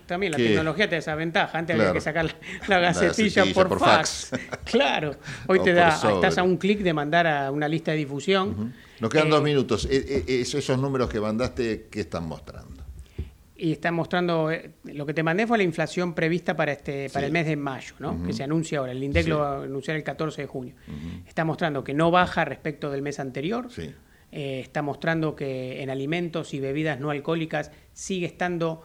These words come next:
Speaker 1: eh, en una inflación de dos dígitos, lo
Speaker 2: Ujú.
Speaker 1: cual es, es altísimo,
Speaker 2: Terrible.
Speaker 1: altísimo.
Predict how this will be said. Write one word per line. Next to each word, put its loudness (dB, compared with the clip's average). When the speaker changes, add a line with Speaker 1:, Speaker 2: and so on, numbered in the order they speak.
Speaker 1:
eh, -12
en -10
una -6
inflación -6
de -2
dos 0
dígitos, -4
lo -8
Speaker 2:
Ujú. -10
Speaker 1:
cual 0
es, -6
es -12
altísimo, 0
Speaker 2:
Terrible. -4
Speaker 1:
altísimo. -4